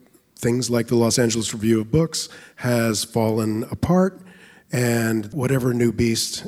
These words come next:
is being born is not entirely born yet. Many of you are old enough to remember the Sunday Supplement Book Review. It is gone.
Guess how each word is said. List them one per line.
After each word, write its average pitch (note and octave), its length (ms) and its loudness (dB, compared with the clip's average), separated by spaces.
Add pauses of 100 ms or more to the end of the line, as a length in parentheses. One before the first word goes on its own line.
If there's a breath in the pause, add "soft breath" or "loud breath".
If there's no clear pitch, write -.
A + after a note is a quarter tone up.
is A2 260 -6
being G#2+ 320 -6
born G#2+ 400 -2
is A2+ 240 -10
not A2 360 -6
entirely G#2+ 520 -4
born A#2 300 2
yet. G2 180 -4 (680 loud breath)
Many B2 280 4
of B2 100 2
you B2 500 2
are A#2+ 200 -2
old A#2 200 0
enough A#2 220 2
to A#2+ 100 -6
remember A2+ 460 2
the G#2 140 -2
Sunday G#2+ 460 0
Supplement A2 580 0
Book B2 180 0
Review. A#2 480 2 (400)
It C3 160 4
is A2+ 220 2
gone. D#3+ 500 2